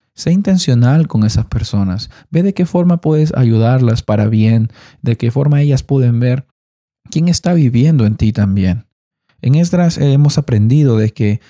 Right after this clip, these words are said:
estudiar la Biblia y tener oración constante, vivir una vida de oración en las primeras situaciones y problemas que vengan, ponerlo a Dios, eh,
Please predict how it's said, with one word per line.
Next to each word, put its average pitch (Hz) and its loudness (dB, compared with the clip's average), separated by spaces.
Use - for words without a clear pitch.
estudiar 127 -4
la 139 0
Biblia 123 0
y 107 0
tener 117 0
oración 131 0
constante, 123 -2
vivir 117 0
una 131 2
vida 120 2
de 113 0
oración 117 -2
en 110 -2
las 104 -2
primeras 131 -2
situaciones 127 -4
y 120 -6
problemas 123 0
que 113 -4
vengan, 120 0
ponerlo 117 -2
a 110 0
Dios, 120 0
eh, 101 -10